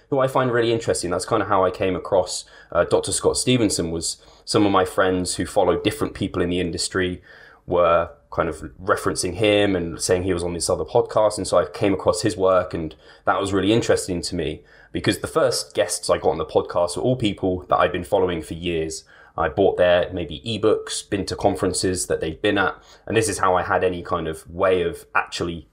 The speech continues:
connecting with them and influencing them to almost come on the podcast, which isn't actually, it's surprising how easy it is to convince people to come on the podcast. You don't, most people that you and myself are interviewing are very, very happy to come on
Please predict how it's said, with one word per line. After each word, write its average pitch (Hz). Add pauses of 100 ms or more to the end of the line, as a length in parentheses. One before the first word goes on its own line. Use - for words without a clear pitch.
connecting 95
with 92
them 90
and 82 (220)
influencing 110
them 95
to 98
almost 92
come 101
on 92
the 87
podcast, - (240)
which 131
isn't 143
actually, 113
it's 107
surprising 107
how 98
easy 95
it -
is 95
to -
convince 98
people 87
to -
come 90
on 87
the -
podcast. 85
You 95
don't, 95 (280)
most 107
people 98
that 87
you 98
and 90
myself 92
are 92
interviewing 87
are 85
very, 95
very 87
happy 85
to -
come 90
on 87